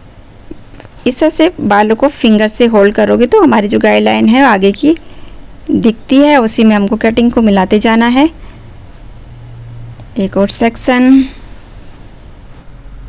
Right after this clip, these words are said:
बहुत ही अच्छी तरह से हम कॉम्ब कर रहे हैं और इस तरह से बालों के अंदर हम अपनी finger को फंसा रहे हैं और इस तरह से तिरछा हाथों को रख रहे हैं और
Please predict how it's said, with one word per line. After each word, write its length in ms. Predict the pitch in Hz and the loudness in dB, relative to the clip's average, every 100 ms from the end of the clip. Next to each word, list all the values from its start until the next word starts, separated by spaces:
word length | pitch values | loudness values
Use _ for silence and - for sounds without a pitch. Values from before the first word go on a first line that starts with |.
| - | -6
बहुत 400 | 208 214 240 - | -2 0 0 0
ही 60 | 262 | 0
अच्छी 260 | 226 - 214 | 0 -2 0
तरह 240 | 214 214 | 0 0
से 280 | 208 233 233 | 0 2 2
हम 420 | 220 208 208 233 254 | 2 2 4 4 4
कॉम्ब 340 | 202 196 208 | 2 2 2
कर 160 | 214 208 | 0 0
रहे 160 | 208 214 | 0 2
हैं 260 | 226 262 - | 2 2 0
और 280 | 208 202 202 - - - - - - - - - | 0 0 -2 -6 -14 -16 -18 -20 -20 -20 -12 -4
इस 120 | 208 | 0
तरह 100 | 208 | 0
से 240 | 202 220 220 | 2 2 2
बालों 340 | 202 190 190 196 | 2 0 0 0
के 140 | 214 | 2
अंदर 260 | 196 196 202 | 2 2 2
हम 300 | 196 214 240 | 4 4 4
अपनी 420 | 190 190 196 214 | 2 2 4 2
finger 320 | 220 196 190 | 2 2 2
को 120 | 190 202 | 2 0
फंसा 400 | - 196 208 196 | 0 0 2 2
रहे 200 | 208 208 | 2 4
हैं 200 | 233 269 - - - - - - - - - | 4 2 -2 -20 -20 -20 -20 -20 -20 -10 -2
और 160 | 180 | 0
इस 180 | 180 - | 2 0
तरह 100 | 196 | 0
से 120 | - | 0
तिरछा 460 | 208 185 - - 202 202 | 0 -2 -2 0 0 0
हाथों 300 | 190 190 185 | -2 -4 -2
को 180 | 185 196 | 0 2
रख 200 | 196 185 | 2 2
रहे 160 | 202 202 | 2 4
हैं 220 | 214 262 285 - - - - - - - | 4 2 0 -10 -20 -20 -20 -20 -18 -4
और 120 | 185 | -2